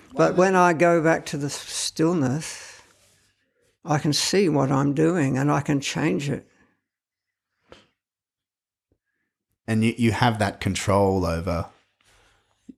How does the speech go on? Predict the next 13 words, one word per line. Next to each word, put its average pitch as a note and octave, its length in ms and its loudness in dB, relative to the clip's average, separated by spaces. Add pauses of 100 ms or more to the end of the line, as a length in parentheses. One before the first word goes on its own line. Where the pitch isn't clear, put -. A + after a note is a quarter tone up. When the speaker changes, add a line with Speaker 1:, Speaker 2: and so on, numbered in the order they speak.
(140)
Speaker 2:
your F2+ 760 0
Speaker 1:
Well, F3+ 260 2
you G3 200 4
have C#3+ 320 0
too. D3 400 2
If - 340 -8
you D3+ 100 2
go D#3+ 280 2
to D3 100 0
that D3 240 -2
place C#3+ 400 0
of - 80 -6
stillness, - 1000 -2